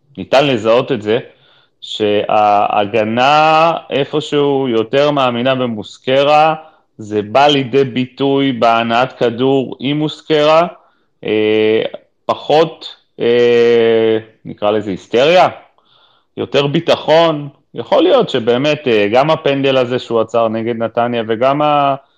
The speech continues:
אה, משחק שלישי ברציפות שהוא משחק, אה, נותן את אותותיו. בסופו של דבר, כנראה ששוער זר,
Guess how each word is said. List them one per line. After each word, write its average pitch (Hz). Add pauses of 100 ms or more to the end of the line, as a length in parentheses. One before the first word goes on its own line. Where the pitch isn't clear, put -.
(240)
אה, 117
משחק 123
שלישי 147
ברציפות 143
שהוא 143
משחק, 110 (120)
אה, 110
נותן 143
את 175
אותותיו. 190 (120)
בסופו 107
של 127
דבר, 135
כנראה 131
ששוער 131
זר, 135